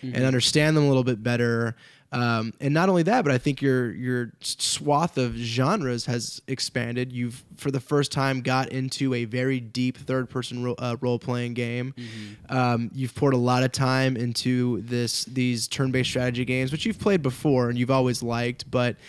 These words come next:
Speaker 1: um, you were able to see the novelness in this one and
Speaker 2: Mm-hmm.
Speaker 1: let that be what kind of attracted you to it. Uh, then on top of that,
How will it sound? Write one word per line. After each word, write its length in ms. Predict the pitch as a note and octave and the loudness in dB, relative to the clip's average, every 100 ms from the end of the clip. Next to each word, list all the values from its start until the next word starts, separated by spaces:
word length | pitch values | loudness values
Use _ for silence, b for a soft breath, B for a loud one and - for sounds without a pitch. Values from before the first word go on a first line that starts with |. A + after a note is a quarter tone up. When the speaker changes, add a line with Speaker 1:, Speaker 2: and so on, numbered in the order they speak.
| B B B B | B B B B
Speaker 1:
um, 320 | - B2 A#2 A#2+ | -2 2 2 6
you 120 | D3+ | 6
were 80 | D3+ | 8
able 200 | C#3+ C3+ | 6 4
to 60 | |
see 240 | A#2+ - D#3 | 4 4 4
the 100 | C3 | 4
novelness 680 | B2 B2 B2+ B2 A#2+ A#2+ - | 4 4 2 2 2 0 -2
in 140 | A#2+ | 0
this 200 | A#2 G#2+ | 0 -2
one 400 | A#2+ A#2 A#2 A#2+ - | -2 -2 -2 -4 -4
and 240 | A#2+ A2+ | -4 -2
Speaker 2:
Mm-hmm. 80 | A2+ | 0
Speaker 1:
let 260 | C3 B2 B2 | 0 0 0
that 240 | B2 B2+ | 0 2
be 100 | B2+ | 0
what 240 | A#2 A#2+ - | 0 -2 -2
kind 140 | A#2+ | -4
of 80 | A2+ | -4
attracted 480 | G#2+ A#2+ B2 B2 A2+ | -2 -2 -2 -4 -6
you 140 | A2+ | -8
to 280 | - A2 A#2 | -6 -4 -2
it. 120 | B2+ _ _ _ _ _ _ _ - | -2 _ _ _ _ _ _ _ -10
Uh, 280 | C3+ B2 A#2 | -4 -4 -2
then 160 | B2+ E3+ | 0 0
on 100 | E3+ | 2
top 220 | F3+ F3 | 0 -2
of 80 | D3+ | 0
that, 320 | F#3 G3 | 0 0